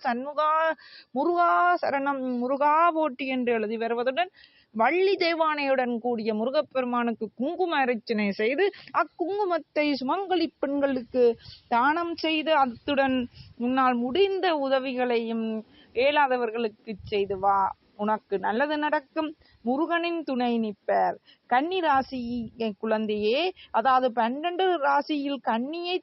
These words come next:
ராசியை தொட்டிருந்தால் இந்த குழந்தைக்கு சனி பயிற்சியானது சனி பகவான் என்ன பலனை வழங்கப் போகின்றார்? ரெண்டாயிரத்தி இருபத்தாறாம் ஆண்டு ஆறாம் தேதி மார்ச் மாத, ம், பாக்கிய பஞ்சாங்கப்படி இருந்து பார்க்கலாம்.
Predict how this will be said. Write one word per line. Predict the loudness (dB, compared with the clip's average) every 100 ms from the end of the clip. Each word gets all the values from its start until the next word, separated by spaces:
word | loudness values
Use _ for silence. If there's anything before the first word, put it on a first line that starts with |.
| -2
ராசியை | 2 2 0 -6 -2
தொட்டிருந்தால் | -2 0 0 0 0 0 2 2 0 _ -12
இந்த | -6 -4 0 0 -2 _ _ -6
குழந்தைக்கு | -2 0 0 -2 0 0 0
சனி | 0 0 0 -2
பயிற்சியானது | -2 -4 -6 -4 0 0 0 0 0 0 0
சனி | 0 -2 0
பகவான் | 0 0 0 0 0
என்ன | -2 0 0
பலனை | 0 0 0 2
வழங்கப் | 0 2 0 4
போகின்றார்? | 2 4 2 2
ரெண்டாயிரத்தி | 0 0 0 0
இருபத்தாறாம் | 0 0 0
ஆண்டு | 0 0 2
ஆறாம் | 4 2
தேதி | 0 -4
மார்ச் | -2 -4 -4
மாத, | -2 0 2 0 -2 -10
ம், | -6 -4
பாக்கிய | 0 -2 0 -2
பஞ்சாங்கப்படி | 0 0 -2 -2 -2
இருந்து | -2 -2
பார்க்கலாம். | 0 0 4 2